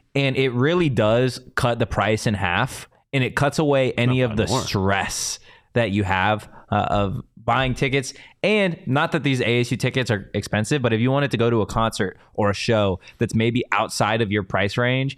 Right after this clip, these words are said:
Speaker 1: they have this great thing that you can do, and it's buy now, pay later.
Speaker 2: Mm,
Speaker 1: And you
Speaker 2: well,
Speaker 1: can do it in, like, little
Speaker 2: buy
Speaker 1: payments
Speaker 2: now, pay
Speaker 1: here and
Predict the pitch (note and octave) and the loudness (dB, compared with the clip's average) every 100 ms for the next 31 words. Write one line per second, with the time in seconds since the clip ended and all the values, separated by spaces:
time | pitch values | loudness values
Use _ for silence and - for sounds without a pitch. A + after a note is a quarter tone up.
0 | - - A2+ A#2+ G#2 A2+ - A2 A2 A2+ | -12 -2 0 0 0 -2 -4 -2 0 2
1 | C#3+ C3+ - A#2 F2+ F2 - _ A#2 G#2+ | 0 -2 -2 0 0 -4 -8 _ -2 0
2 | G#2+ A2 A2 G#2+ B2 A2 G2+ F#2+ - _ | 0 0 0 2 2 0 -2 -4 -8 _
3 | _ D#3+ G#3 G3+ A3 F#3+ G#3 A3 F3 - | _ -4 0 0 -2 -2 -2 -2 -2 -4
4 | - _ C3 F3 A2+ - C3+ C3 C3 E3 | -12 _ -4 -2 -2 0 0 2 2 2
5 | D#3+ D#3 D3 E3 D#3+ - C#3 D#3 E3 G2 | 2 0 0 0 0 0 0 0 0 0